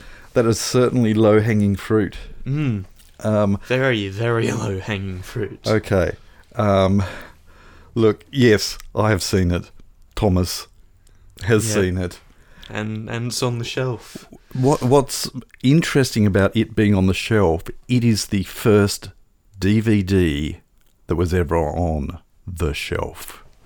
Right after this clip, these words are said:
Speaker 1: It is the, the, the, what's the word? Where something is the first. <laughs> I'm sure there's a word.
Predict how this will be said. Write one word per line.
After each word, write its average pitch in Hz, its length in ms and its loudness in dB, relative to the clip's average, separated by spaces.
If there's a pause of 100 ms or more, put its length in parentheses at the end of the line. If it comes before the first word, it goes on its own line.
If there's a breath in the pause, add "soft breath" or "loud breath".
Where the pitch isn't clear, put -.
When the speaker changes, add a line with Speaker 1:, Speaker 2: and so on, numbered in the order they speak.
(320 soft breath)
Speaker 1:
It 104 260 -4
is 92 480 -2 (840 soft breath)
the, 104 200 -2 (240)
the, 87 440 -4 (840 soft breath)
the, 87 300 -6
what's 98 260 -8
the 98 100 -4
word? 85 400 -2 (1800 soft breath)
Where 98 160 -2
something 87 360 -4
is 85 180 -4
the - 100 -12
first. 85 600 -8 (2750)
<laughs> - 0 - (1300 loud breath)
I'm 123 80 -4
sure 127 260 -2
there's 92 180 -2
a 92 40 -6
word. 95 380 0